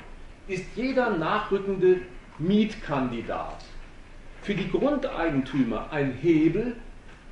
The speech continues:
die Mietbedingungen für die Menschen zu verschlechtern.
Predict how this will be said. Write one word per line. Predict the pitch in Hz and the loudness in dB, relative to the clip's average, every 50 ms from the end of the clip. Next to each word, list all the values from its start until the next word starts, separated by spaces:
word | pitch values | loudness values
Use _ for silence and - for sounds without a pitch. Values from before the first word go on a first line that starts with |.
| - - | -8 -4
die | 208 202 190 185 185 - - | -2 0 0 0 -2 -4 -2
Mietbedingungen | 170 180 208 226 220 - - - 165 160 - 226 262 277 254 226 190 165 160 | 0 2 2 2 2 0 0 2 2 2 4 4 4 6 6 6 4 4 2
für | 160 - 160 | 2 2 2
die | 147 151 | 2 2
Menschen | 143 139 131 135 135 - - - | 2 2 2 0 0 -4 -6 -6
zu | - 160 | -6 -6
verschlechtern. | 156 165 170 151 - 147 127 117 - - - - | -4 -4 -4 -4 -2 -2 -2 -2 -4 -6 -10 -10